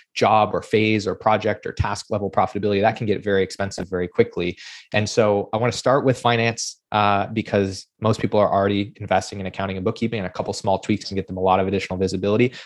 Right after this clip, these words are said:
But I want to preface this by saying finance does not have all the answers, and any accountant that tells you that you can measure all your critical K P Is using only financial data, they're either naive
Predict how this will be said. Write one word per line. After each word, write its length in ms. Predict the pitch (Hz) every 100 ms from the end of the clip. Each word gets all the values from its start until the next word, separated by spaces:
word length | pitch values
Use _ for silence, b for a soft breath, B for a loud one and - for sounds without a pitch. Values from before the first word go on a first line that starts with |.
| _
But 100 | 104
I 40 |
want 220 | 101 110 101
to 120 | 92 b b b _
preface 440 | - 131 127 110
this 200 | 110 101
by 160 | - 98
saying 420 | - 107 101 95 B B B
finance 400 | - 120 117 107
does 120 | 113 104
not 160 | 101
have 140 | 101 101
all 140 | 101
the 180 | 95 92
answers, 460 | 104 - 95 92 -
and 140 | 98 98
any 320 | 104 107 107
accountant 500 | 110 - 117 123 127 -
that 140 | -
tells 280 | 113 107 107
you 160 | 131
that 180 | 123 101
you 120 | 104
can 340 | 98 107 101 98
measure 480 | 104 107 107 107 107
all 200 | 107 107
your 200 | 110 107
critical 360 | - 110 107 104
K 180 | 107 101
P 160 | 101
Is 260 | 95 107 104
using 260 | 98 98
only 220 | 95 101 98
financial 400 | 98 101 - 110
data, 320 | 117 139 143 B B B B _
they're 260 | 110 110 110
either 220 | 110 107
naive 480 | 104 107 127 160